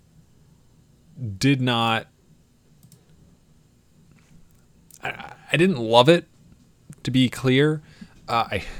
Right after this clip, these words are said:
as you can expect, it is incredibly slow, but the film itself is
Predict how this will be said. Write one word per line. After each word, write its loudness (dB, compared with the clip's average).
as 2
you -2
can -2
expect, 0
it -2
is -2
incredibly 0
slow, -6
but 0
the 0
film 0
itself -2
is -2